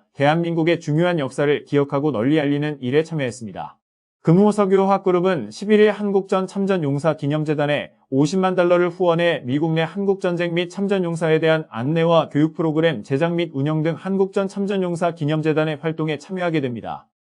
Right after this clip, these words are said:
기념관과 웹사이트, 모바일 애플리케이션의 운영, 기념행사,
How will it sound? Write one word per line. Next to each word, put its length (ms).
기념관과 680
웹사이트, 800
모바일 480
애플리케이션의 840
운영, 280
기념행사, 720